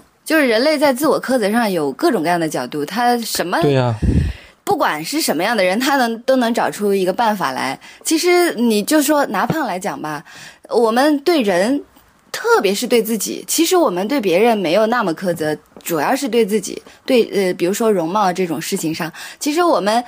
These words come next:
Speaker 1: 比如说老人他很喜欢小孩子胖，
Speaker 2: 对。
Speaker 1: 然后我们也喜欢婴儿是胖胖的，然后，呃，你看狗狗猫猫我们也喜欢它胖。
Speaker 2: 是啊，你知道吗？呃，
Speaker 1: 而且前段时间
Speaker 2: 有一个，有一些减肥的女生，
Speaker 1: 嗯。
Speaker 2: 她们很痛苦的一点是什么呢？就是她们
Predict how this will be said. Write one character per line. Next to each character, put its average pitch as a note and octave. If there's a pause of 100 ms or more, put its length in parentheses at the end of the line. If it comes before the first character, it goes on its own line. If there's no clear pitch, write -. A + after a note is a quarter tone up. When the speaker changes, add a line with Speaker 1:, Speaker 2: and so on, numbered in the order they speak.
(180)
Speaker 1:
比 -
如 C4+
说 D#4+
老 G3
人 E3
他 C4+
很 A3
喜 C#3+
欢 F3+
小 D#3+
孩 -
子 A#2
胖， B2
Speaker 2:
对。 - (480)
Speaker 1:
然 A#3+
后 E4
我 A3
们 G#3+
也 A#3
喜 -
欢 G3+
婴 B3
儿 E3+
是 G3
胖 F#3+
胖 F3+
的， C3 (520)
然 A#3+
后， C4
呃， G#3
你 G3+
看 A#3+ (480)
狗 A3
狗 A3+
猫 A3+
猫 C4+
我 A3
们 F3+
也 F#3
喜 -
欢 A3+
它 A3
胖。 F#3
Speaker 2:
是 D#3+
啊， -
你 -
知 G3
道 A3
吗？ G3 (440)
呃， D#3+
Speaker 1:
而 C#4+
且 E3+
前 G#3+
段 F#3
时 -
间 A#3
Speaker 2:
有 G3+
一 -
个， -
有 D3
一 -
些 -
减 B2
肥 C#3+
的 F3
女 C#3+
生， D3
Speaker 1:
嗯。 D#3
Speaker 2:
她 D#3+
们 F3
很 B2
痛 G3+
苦 -
的 B2+
一 D3+
点 B2
是 D3+
什 C3
么 A#2
呢？ B2
就 D3
是 D3
她 F3+
们 E3+